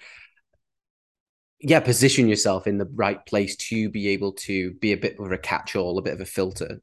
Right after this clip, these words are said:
because you're not always gonna be able to control it if you are in a large group, especially if there's a chatty Cathy one place and there's a person that just comes in and does, takes care of business in the other place. You, you might get stuck. So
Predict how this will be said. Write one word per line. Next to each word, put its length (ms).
because 140
you're 80
not 120
always 220
gonna 140
be 60
able 140
to 60
control 340
it 60
if 100
you 140
are 180
in 60
a 40
large 360
group, 200
especially 400
if 80
there's 160
a 60
chatty 300
Cathy 320
one 220
place 340
and 100
there's 140
a 60
person 400
that 120
just 320
comes 240
in 80
and 140
does, 200
takes 220
care 160
of 80
business 320
in 60
the 100
other 140
place. 320
You, 240
you 120
might 220
get 160
stuck. 340
So 220